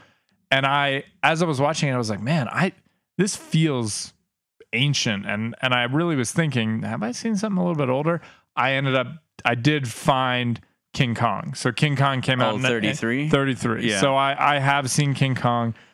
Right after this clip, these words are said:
Speaker 1: Um, I've actually seen King, King Kong twice, I guess. Um, but yeah, this was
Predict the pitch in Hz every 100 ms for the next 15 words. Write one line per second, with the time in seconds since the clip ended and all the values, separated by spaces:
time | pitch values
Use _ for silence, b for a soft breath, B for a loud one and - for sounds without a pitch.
0 | b - 120 120 135 151 147 143 127 131
1 | 117 123 117 - _ - 131 113 113 101
2 | - 135 120 - 104 104 107 - - b
3 | b _ 135 120 117 117 117 131 127 127
4 | 127 135 151 120